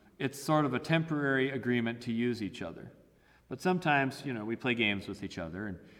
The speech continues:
you know, it's a temporary agreement, but maybe you're hoping it'll be more, you know? I would never advise that. Um, but people do that, of course.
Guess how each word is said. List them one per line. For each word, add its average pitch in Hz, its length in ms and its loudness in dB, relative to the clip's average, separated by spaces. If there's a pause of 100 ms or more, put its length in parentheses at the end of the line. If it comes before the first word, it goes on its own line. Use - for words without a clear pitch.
(160)
you 98 100 -8
know, 90 200 -8
it's - 120 -14
a 123 40 -4
temporary 139 540 4
agreement, 117 460 0
but 117 120 -8
maybe 107 200 -4
you're 92 80 -4
hoping 104 320 -8
it'll 110 160 -8
be 117 120 -6
more, 117 320 -8 (540)
you 117 140 -4
know? 120 160 -2 (420)
I 135 100 6
would 120 160 2
never 107 360 0
advise 98 480 0
that. 123 520 -4 (460)
Um, 104 400 -2 (460)
but 117 300 0
people 170 220 0
do 151 160 4
that, 117 240 -2
of - 120 -16
course. - 260 -10